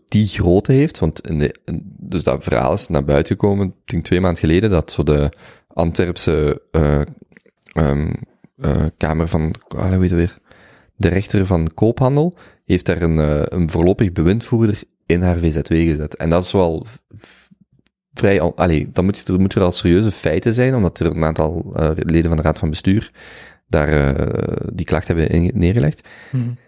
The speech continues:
Speaker 1: Dat was al vrij serieus, maar dan ging dat inderdaad zo over zo, ja, vijftigduizend euro van de Open V L D en zo voor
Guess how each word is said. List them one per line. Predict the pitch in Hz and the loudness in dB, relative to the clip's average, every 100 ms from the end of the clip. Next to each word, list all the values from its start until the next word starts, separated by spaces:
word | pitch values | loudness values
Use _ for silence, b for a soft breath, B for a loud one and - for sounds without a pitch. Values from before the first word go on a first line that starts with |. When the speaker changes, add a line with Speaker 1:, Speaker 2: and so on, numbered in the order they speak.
| b | b
Speaker 1:
Dat | - 87 92 | -6 0 2
was | 107 107 | 4 4
al | 87 | 2
vrij | 90 80 | 2 0
serieus, | - 82 87 92 | 2 4 4 4
maar | - | 2
dan | 92 | 2
ging | 127 123 | 4 2
dat | 101 | 2
inderdaad | 80 76 73 80 | 2 2 0 2
zo | 85 | 0
over | 80 | 2
zo, | 73 | 0
ja, | 69 107 - | -2 -4 -8
vijftigduizend | - - - - - 87 | -6 -6 -4 -4 -2 0
euro | 82 | 2
van | 80 78 | 2 2
de | |
Open | 80 80 80 | 0 0 0
V | |
L | 78 | 0
D | 73 | 0
en | 78 - | -2 -2
zo | 80 | -2
voor | 76 - | -4 -8